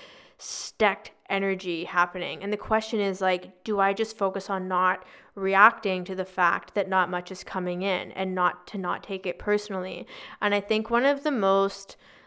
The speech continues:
liberating things that I've discovered being in the industry and paying attention to manifestation and noticing that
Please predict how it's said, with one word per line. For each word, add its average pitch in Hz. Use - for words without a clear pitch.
liberating 220
things 185
that 185
I've 180
discovered 185
being 226
in 220
the 208
industry 196
and 175
paying 226
attention 214
to 196
manifestation 185
and 202
noticing 208
that 196